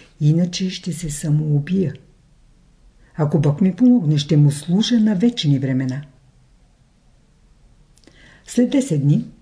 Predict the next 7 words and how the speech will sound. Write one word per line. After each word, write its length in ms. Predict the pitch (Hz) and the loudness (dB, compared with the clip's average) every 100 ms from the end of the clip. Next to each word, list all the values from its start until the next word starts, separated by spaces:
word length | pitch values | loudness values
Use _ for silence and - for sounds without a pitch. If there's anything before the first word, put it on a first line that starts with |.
| _ _ _ _ - - | _ _ _ _ -8 -2
той 200 | 202 143 | -2 0
пристига 460 | 151 147 254 175 | -4 0 0 2
при 180 | 147 143 | 2 2
евангелиста 600 | 139 143 170 185 254 - | 4 2 2 0 0 2
и 40 | 147 | 0
му 140 | 135 | 0
казва: 320 | 135 127 - | -4 -6 -10